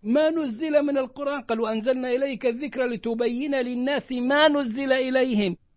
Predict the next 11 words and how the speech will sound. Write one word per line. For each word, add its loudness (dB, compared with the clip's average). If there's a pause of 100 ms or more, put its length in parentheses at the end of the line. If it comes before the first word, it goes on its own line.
ولعلهم 2
يتفكرون". -4 (260)
فيأتيك 2
حديث 0
البخاري 0
ومسلم 6 (240)
يقول 2
صلى -4
الله 0
عليه 2
وسلم 4